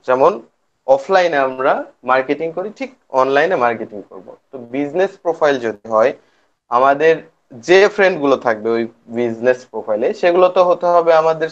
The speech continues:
শ্রোতা, ক্রেতা, ভবিষ্যৎ ক্রেতা। যেমন আইটি center সম্পর্কে যদি আমি আমার অফলাইনের আইটি center সম্পর্কে কোথাও marketing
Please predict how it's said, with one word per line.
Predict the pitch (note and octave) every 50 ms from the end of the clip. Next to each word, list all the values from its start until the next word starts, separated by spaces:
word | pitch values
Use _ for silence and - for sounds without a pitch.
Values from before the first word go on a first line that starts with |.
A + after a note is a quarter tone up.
| - -
শ্রোতা, | - E3 D#3+ D#3 B2 G#2 - - _ _ _ _ _ _ _ _ _ - - _ _ _
ক্রেতা, | - F3 E3+ E3+ - A#2 G2 - - _ _ _ _ _ _ _ _ _ _
ভবিষ্যৎ | C3+ C#3 D3 D#3 D3+ - F3 - - -
ক্রেতা। | - E3+ D#3+ - - E2 - _ _ _ _ _ _ _ _ _ _ _ _ _ _ - _ _ _ _ _ A#2 C3
যেমন | E3 E3 E3 D#3+ - C#3
আইটি | D3+ E3+ E3+ A#3 A3 - -
center | G#3+ G#3 G3+ G#3 G#3 G3 -
সম্পর্কে | G3+ F#3 F#3 F#3 F#3 F3+ F3 F#3 F3+ F3 F3 E3+ E3
যদি | E3 E3 D#3+ E3 D#3+ D#3
আমি | D#3 D#3 D3+ D3
আমার | D3 D3+ D3+ D3+ D3+ D3 - - C#3
অফলাইনের | C3+ - D#3+ D3 D3 C#3+ C#3+ C#3+ C#3 C#3
আইটি | C3+ C3 D3 D3
center | D3 E3 D3+ D3 D3+ D3+ - D#3+
সম্পর্কে | C#3 C3+ C#3 C3+ C3 C3+ C3+ B2 B2+
কোথাও | B2 - C3+ B2+ A#2 A#2
marketing | A#2 B2 B2+ - - F3 F3 G#3